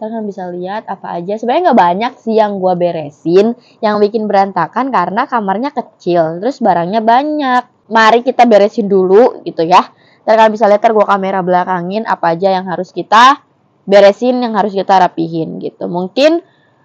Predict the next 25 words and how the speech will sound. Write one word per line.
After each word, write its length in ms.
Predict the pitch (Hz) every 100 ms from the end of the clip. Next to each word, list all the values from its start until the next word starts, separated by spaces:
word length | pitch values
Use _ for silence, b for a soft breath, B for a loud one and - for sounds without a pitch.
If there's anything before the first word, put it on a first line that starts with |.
| _
abis 400 | 233 226 285 320
konten 400 | 285 254 247 233
ini 320 | 220 220 226
gue 160 | 247 262
bakalan 560 | 233 214 208 202 233 240
room 260 | 403 523 554 494
tour 240 | 480 440
kamar 400 | 392 339 285 262
lagi. 1120 | 330 554 466 403 415 415 415 403 403 392 392 b b 208
Dulu 240 | 233 240
gue 160 | 240 233
udah 0 |
pernah 160 | 214 202
bikin 160 | 196 190
konten 320 | 185 185 180
room 240 | 180 175
tour 160 | 180 180
kamar, 400 | - - 185 190
itu 160 | 220
viewersnya 400 | 220 196 196 214
cukup 240 | 214 185 190
banyak. 320 | 160 175 160 _ _
Dan 160 | 185 175
sekarang 400 | 175 185 190 208
kayaknya 320 | 190 196 202